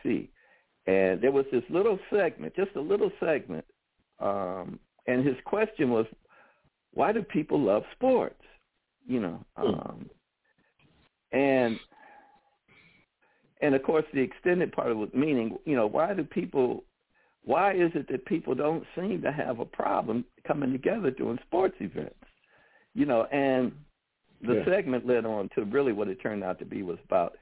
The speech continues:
Speaker 1: equestrian competition. And one of the dudes who wrote this book called Horse Women,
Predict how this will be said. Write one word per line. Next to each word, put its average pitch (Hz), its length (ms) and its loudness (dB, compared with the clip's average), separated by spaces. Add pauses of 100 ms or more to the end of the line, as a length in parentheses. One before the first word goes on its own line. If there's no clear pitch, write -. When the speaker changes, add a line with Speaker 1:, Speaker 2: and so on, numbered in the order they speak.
(420)
Speaker 1:
equestrian 95 800 -2
competition. - 840 -6 (760)
And 117 240 4
one 139 140 4
of 123 100 2
the 110 80 0
dudes 113 280 -2
who - 80 -4
wrote 98 260 2
this 90 220 -4
book 101 280 2 (160)
called 85 240 0
Horse 101 320 2
Women, 85 360 -2